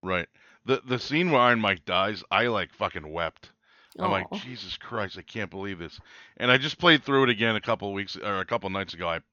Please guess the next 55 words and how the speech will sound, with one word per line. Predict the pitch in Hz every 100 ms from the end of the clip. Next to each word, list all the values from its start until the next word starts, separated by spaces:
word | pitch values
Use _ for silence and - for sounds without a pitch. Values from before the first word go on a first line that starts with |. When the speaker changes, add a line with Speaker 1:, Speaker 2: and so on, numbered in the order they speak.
| _
Speaker 1:
posted | 113 95 80
a |
picture | - 95 85
of | 78
it |
on | 73
Twitter. | - 82 - - - _ -
I'm | 85
like, | 95 _
"Jesus | - 147 98 78
Christ, | - 135 117 -
this | 135
scene, | - - 165 110 - - -
just | 156
the | - 135
intensity | 104 - 143 - 135 107
and | 98
the | 95
acting | 95 107 - 85
is | - 76
just | - 104
amazing." | - 90 85 98 110 104 80 78 _ _ -
Speaker 2:
The | -
acting | 180 170 - 175
is | 156
so | - - - 214 247 240 190 165 -
Speaker 1:
<sighs> | -
Speaker 2:
fucking | 269 254 202 175 156
good | 208 233 220
in | - 170
this | 160 156
game. | - 185
Speaker 1:
Yeah. | 208 202 165
Speaker 2:
Like, | 165
everyone, | 202 214 196 175
Iron | 196 214 220
Mike | 196 196 -
is | 185 -
amazing. | 180 180 170 175 175 175 180 185
Um, | 185 170 165
I | 165
forget | - 190 -
the, | 180 175 -
the | 202
actor's | 180 165 - 190
name | 202 190
who, | 180 180
who | 175 190
plays | 175 202 202 196
him, | 185 165
but | 175 160
Speaker 1:
I | 107 107
Speaker 2:
yeah. | 131 151
Speaker 1:
forget | 90 87
too. | - 87 82